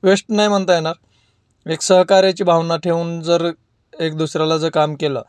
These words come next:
तर आहे त्या स्पीडमध्ये मी पुढे गेलो आहे. आणि मी पण, अ, एखाद्या वेळी जे आपल्याला जे येणारं संकट आहे, ते मी टाळण्याचा प्रयत्न केला मित्रांनो. तिथं जर समजा मी ओव्हरटेक करण्याच्या नादामध्ये टेम्पोवाले राईटला आले असते तर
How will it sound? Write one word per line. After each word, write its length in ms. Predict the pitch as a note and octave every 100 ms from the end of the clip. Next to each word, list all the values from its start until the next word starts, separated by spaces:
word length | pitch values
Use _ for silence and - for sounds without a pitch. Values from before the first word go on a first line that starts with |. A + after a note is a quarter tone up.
| _ _ _
तर 40 | E3+
आहे 240 | F3 F#3+
त्या 160 | G3+ G3
स्पीडमध्ये 460 | - F3+ F#3 F3+
मी 140 | F3 F3 F3 - -
पुढे 220 | E3 E3+
गेलो 180 | D3+ D#3
आहे. 80 | E3+
आणि 200 | D#3+ E3
मी 160 | F3
पण, 300 | E3+ G3 F#3+
अ, 200 | F#3+ F#3+ G3 _ _ _ _ -
एखाद्या 420 | F3 E3 G3+ G#3
वेळी 240 | G3+ G3+ G3+
जे 160 | G#3
आपल्याला 460 | G3+ F#3+ G3+ G3 G3
जे 200 | G3+ G3
येणारं 300 | F3+ F#3 F#3
संकट 380 | F#3 E3 E3+ D3+
आहे, 80 |
ते 120 | D3 F3
मी 120 | F3
टाळण्याचा 520 | F3 E3 D#3+ D#3+ D3+
प्रयत्न 360 | C#3+ D3 B2+ C3+
केला 260 | C3 B2+
मित्रांनो. 420 | B2 B2 C3 B2 C3+
तिथं 300 | D3+ E3 E3
जर 140 | F3
समजा 360 | D#3 E3 E3 E3
मी 120 | E3
ओव्हरटेक 460 | D#3 D3+ D3 D#3+
करण्याच्या 340 | D#3+ D#3+ D#3 D#3+
नादामध्ये 480 | D#3 D#3+ D#3+ C#3+ B2+ _ _ _ _ _ -
टेम्पोवाले 480 | D#3+ D#3+ F3+ F3+ F3+
राईटला 360 | F3 E3 F3
आले 120 | F3
असते 360 | F3+ E3 F#3+ F3+
तर 480 | F#3+ F#3 F#3+ F#3+